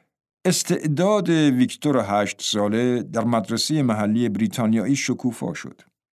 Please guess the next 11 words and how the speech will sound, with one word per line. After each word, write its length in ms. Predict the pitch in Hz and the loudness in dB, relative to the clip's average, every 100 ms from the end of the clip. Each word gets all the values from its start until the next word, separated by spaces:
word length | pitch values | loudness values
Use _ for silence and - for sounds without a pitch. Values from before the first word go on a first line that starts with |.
| _ _ _ _ _ - | _ _ _ _ _ 0
او 140 | 175 | 4
از 140 | 147 139 | 4 4
اینکه 240 | 160 143 | 2 2
بایستی 400 | 131 120 120 - | 2 2 2 2
روزانه 540 | 127 120 101 113 117 120 | 4 4 2 2 4 2
در 160 | 113 | 2
مدرسه 440 | 113 104 101 - 123 | 4 2 0 -2 -2
چرت 440 | - 131 117 - | -2 -2 -2 -2
می‌زد 360 | 127 127 160 143 | 0 0 -2 -4
خوشحال 480 | 139 131 147 147 | -4 -4 -2 0
نبود، 520 | 147 139 87 67 - | 2 0 -2 -6 -16